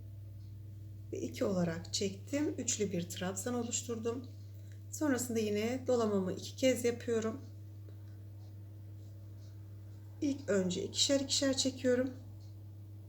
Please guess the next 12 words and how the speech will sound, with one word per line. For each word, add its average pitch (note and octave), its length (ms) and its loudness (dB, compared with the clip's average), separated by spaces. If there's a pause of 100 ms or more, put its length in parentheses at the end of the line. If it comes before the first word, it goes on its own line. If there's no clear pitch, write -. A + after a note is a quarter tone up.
(1400)
Bir D#4+ 120 6
sonraki G3+ 460 4
iki - 200 0
dolamamı F#3 560 6
da B3 260 4 (2250)
önce A3 440 4
bir, A#3 320 4
sonra G#3+ 440 2
iki, - 560 0 (360)
iki B3+ 600 -2
ve A#3 120 4
iki. - 340 -4